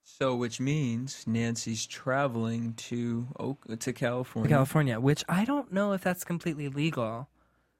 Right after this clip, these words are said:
Speaker 1: Right.
Speaker 2: When she's in a halfway house, if she's allowed to leave, or if she, if she's on probation still, I don't think she's allowed to leave the state.
Speaker 1: But I wonder if because it has to do with a child and it's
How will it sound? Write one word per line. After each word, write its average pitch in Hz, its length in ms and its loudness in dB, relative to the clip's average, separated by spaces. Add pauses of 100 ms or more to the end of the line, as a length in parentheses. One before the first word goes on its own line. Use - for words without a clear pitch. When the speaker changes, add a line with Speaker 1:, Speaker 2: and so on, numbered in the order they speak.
(240)
Speaker 1:
Right. 123 340 2 (180)
Speaker 2:
When 139 160 6
she's 135 520 2 (400)
in 143 140 2
a 131 60 4
halfway 139 360 2
house, - 540 -8 (140)
if 143 120 2
she's 143 160 2
allowed 127 280 4
to 127 100 0
leave, 123 520 -4
or 139 120 4
if 135 80 0
she, - 160 -4
if 139 120 0
she's 156 200 0
on 156 160 6
probation 139 540 2
still, - 180 -6
I 120 80 -6
don't 147 120 -2
think 147 120 -2
she's 135 160 -4
allowed 123 240 2
to 131 80 -6
leave 120 220 -2
the 113 80 -10
state. - 420 -2 (500)
Speaker 1:
But 143 100 6
I 143 100 8
wonder 147 340 4
if 127 200 2
because 127 540 -4
it 113 140 -10
has 123 300 -6
to - 60 -18
do 120 100 -6
with 113 120 -4
a 107 80 -6
child 117 720 0
and 113 300 0
it's - 440 -8